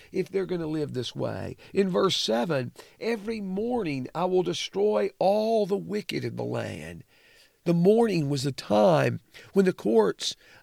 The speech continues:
assembled for justice, and the king presided. You see references to this in Second Samuel fifteen, as, as David had people coming to him each morning that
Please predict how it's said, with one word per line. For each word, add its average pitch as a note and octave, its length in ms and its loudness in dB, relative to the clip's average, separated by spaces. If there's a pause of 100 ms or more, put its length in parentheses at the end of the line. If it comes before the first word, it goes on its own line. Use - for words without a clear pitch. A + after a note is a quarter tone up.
(340)
assembled E3+ 760 4
for F3 160 0
justice, C3 880 -4 (280)
and F#3 120 4
the F#3+ 60 6
king G#3 460 0
presided. D#3+ 1000 -2 (340)
You E3+ 140 -4
see F#3 220 0
references E3 800 0
to C#3+ 120 -2
this C#3+ 360 0
in C3+ 80 -6
Second E3 400 -2
Samuel D3 520 0 (220)
fifteen, F3 680 0
as, C3+ 180 -2 (160)
as C#3 160 -4
David D#3+ 640 -2 (140)
had E3 200 -4
people E3 320 -4
coming F3+ 360 -4
to D3 80 -4
him D#3 200 -6
each D3+ 340 -6
morning D#3+ 500 -2
that D3 120 -2